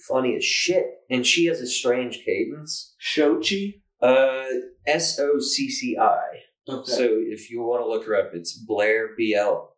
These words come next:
Speaker 1: A I R, and then Sochi, uh,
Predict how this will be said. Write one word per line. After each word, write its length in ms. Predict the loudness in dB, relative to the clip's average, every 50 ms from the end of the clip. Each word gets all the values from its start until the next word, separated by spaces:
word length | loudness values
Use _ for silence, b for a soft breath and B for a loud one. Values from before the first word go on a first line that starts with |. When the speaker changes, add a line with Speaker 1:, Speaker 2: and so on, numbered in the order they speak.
| _ _ -4
Speaker 1:
A 400 | -2 0 0 2 0 0 -2 -2
I 320 | -2 0 0 0 -2 -4 -6 -8 -2
R, 440 | 0 0 2 2 0 0 -2 B B B B B B B B _ -10
and 100 | -8 -6
then 120 | -4 -4
Sochi, 720 | -4 -2 2 2 2 2 2 -2 -6 -6 -6 -6 -8 -10 -10 -4 0
uh, 200 | 2 2 2 0